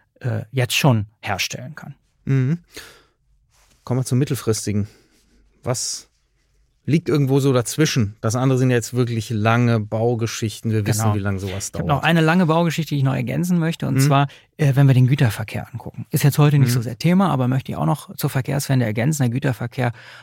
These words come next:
Speaker 1: macht ein gutes Drittel der Emissionen aus. Äh, und der Schwerlastverkehr,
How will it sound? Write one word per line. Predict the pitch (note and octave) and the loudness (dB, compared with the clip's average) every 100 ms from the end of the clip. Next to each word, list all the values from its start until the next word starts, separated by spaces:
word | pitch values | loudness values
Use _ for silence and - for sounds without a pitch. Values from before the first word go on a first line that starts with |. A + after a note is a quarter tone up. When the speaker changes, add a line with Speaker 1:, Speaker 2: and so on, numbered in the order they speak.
| - | -6
Speaker 1:
macht | B2 - | -4 -2
ein | A#2+ | -4
gutes | C3+ B2+ | -2 -4
Drittel | - C#3+ F3+ E3+ - - _ - | -4 -2 0 0 -4 -20 _ -6
der | D3 | -2
Emissionen | D3 D3 - D#3+ D#3 | 2 2 2 2 2
aus. | D3 C3+ C#3+ - - - _ _ | 2 0 0 -4 -16 -20 _ _
Äh, | D3 C3 | 4 4
und | C3 B2+ | 4 2
der | A#2+ | 2
Schwerlastverkehr, | - B2 D#3 C3+ - C3 - C3 | 2 0 2 0 -4 -4 0 0